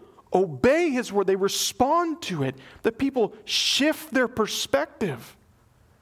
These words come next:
Right? And a lot of this stuff is interplaying with what was written here. Right? They're not fearing the Lord. They're not obeying the Lord. They're doing what they wanted to do. They're suffering consequences from it.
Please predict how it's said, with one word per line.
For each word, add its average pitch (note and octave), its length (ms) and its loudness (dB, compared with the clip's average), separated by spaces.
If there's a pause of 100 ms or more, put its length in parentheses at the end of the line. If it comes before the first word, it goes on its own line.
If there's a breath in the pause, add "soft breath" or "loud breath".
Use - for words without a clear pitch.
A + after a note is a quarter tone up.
(920 soft breath)
Right? A#3+ 100 2
And A#3+ 80 2
a A#3+ 40 6
lot C4 200 6
of E4 60 -4
this D4 120 0
stuff A#3+ 200 2
is G3+ 100 -4
interplaying G#3+ 560 0
with F#3+ 220 0
what A3+ 180 2
was E3+ 200 -2
written F#3+ 280 -2
here. A#2 340 -4 (680 soft breath)
Right? G3 160 0 (600 soft breath)
They're G3+ 160 4
not B3+ 280 2
fearing B3 460 0
the F#3+ 60 2
Lord. E3+ 360 0
They're A#3 140 4
not A#3 240 2
obeying G3 640 2
the D#3 100 2
Lord. D#3+ 280 2
They're G#3+ 120 4
doing G#3+ 300 0
what G3 180 0
they G3 160 2
wanted G3 380 0
to D#3 80 -2
do. E3 380 -2
They're E3 120 0
suffering G#3+ 500 0
consequences G3 840 -2
from D#3 220 0
it. C3+ 120 0